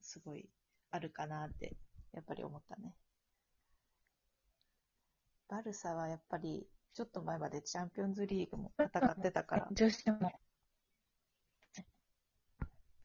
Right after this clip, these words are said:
Speaker 2: うん。
Speaker 1: めっちゃ途切れ途切れになる。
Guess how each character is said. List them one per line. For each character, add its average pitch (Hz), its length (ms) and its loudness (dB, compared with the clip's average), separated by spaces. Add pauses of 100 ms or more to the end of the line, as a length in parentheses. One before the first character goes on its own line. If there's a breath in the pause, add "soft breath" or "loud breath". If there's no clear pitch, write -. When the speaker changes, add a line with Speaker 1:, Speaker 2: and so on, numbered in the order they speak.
(500)
Speaker 2:
う 185 60 6
ん。 202 240 2 (1200)
Speaker 1:
め 208 80 -2
っ 202 40 0
ち 226 80 0
ゃ 220 40 0
途 233 180 2
切 226 140 0
れ 220 120 2
途 220 140 -4
切 180 140 0
れ 151 140 0
に - 100 -4
な - 120 -6
る。 - 120 -18